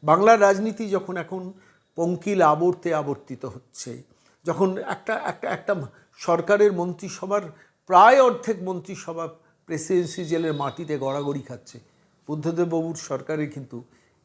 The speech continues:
একজন মন্ত্রীকেও কিন্তু জেলে পুরতে পারেননি মমতা বন্দ্যোপাধ্যায় গত তেরো বছরে, অনেক চেষ্টা করেও। ঠিক সেই পরিস্থিতিতে দাঁড়িয়ে বুদ্ধদেব ভট্টাচার্যের প্রয়াণ কিন্তু বাম রাজনীতিতে একটা শূন্যতা নিয়ে এলো। বুদ্ধদেব ভট্টাচার্যকে নিয়ে বামপন্থীরা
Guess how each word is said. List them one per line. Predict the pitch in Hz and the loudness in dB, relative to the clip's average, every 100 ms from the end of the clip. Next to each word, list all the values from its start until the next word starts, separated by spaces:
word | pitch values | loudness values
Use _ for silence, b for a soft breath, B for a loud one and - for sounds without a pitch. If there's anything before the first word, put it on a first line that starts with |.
| - | -4
একজন | 170 151 135 190 175 151 | -2 -2 -2 -4 -4 -4
মন্ত্রীকেও | 139 139 165 156 156 | -8 -8 -12 -10 -10
কিন্তু | - 131 135 | -10 -14 -12
জেলে | 120 139 139 | -10 -8 -6
পুরতে | 139 135 - | -8 -12 -14
পারেননি | - 127 147 135 | -8 -8 -8 -10
মমতা | 127 127 127 | -10 -10 -12
বন্দ্যোপাধ্যায় | 131 127 127 123 123 | -12 -12 -12 -10 -10
গত | 123 - 131 | -12 -14 -10
তেরো | 151 151 | -8 -6
বছরে, | 143 120 - 117 - | -6 -10 -14 -20 -14
অনেক | 214 240 | -8 -8
চেষ্টা | 240 147 - 147 | -8 -12 -10 -12
করেও। | 139 120 - _ b b b b b - | -12 -14 -16 _ b b b b b -2
ঠিক | 359 339 | -2 0
সেই | - 262 294 | 6 6 6
পরিস্থিতিতে | 233 226 220 220 208 | 4 2 -2 -2 0
দাঁড়িয়ে | 180 156 185 226 | 4 2 2 -4
বুদ্ধদেব | 147 147 175 156 | -4 -8 -4 -4
ভট্টাচার্যের | 151 139 143 135 139 139 | -6 -10 -12 -10 -8 -10
প্রয়াণ | 135 131 143 175 | -8 -4 -2 -2
কিন্তু | 147 123 120 - b b b - | -6 -12 -14 -18 b b b -18
বাম | 127 160 180 202 208 | 0 6 6 4 4
রাজনীতিতে | 208 185 202 185 185 | 2 2 -8 -8 -10
একটা | 160 - | -12 -14
শূন্যতা | - 135 147 139 135 120 | -14 -12 -10 -10 -10 -12
নিয়ে | 113 110 | -12 -14
এলো। | 113 120 _ _ _ _ _ _ _ - | -16 -20 _ _ _ _ _ _ _ 2
বুদ্ধদেব | 190 196 262 262 | 4 6 6 6
ভট্টাচার্যকে | 214 233 226 233 196 208 214 | 4 -6 -8 -10 -12 -10 -8
নিয়ে | 196 | -6
বামপন্থীরা | 180 151 156 180 175 - 175 165 | -4 -4 -6 -10 -12 -10 -10 -10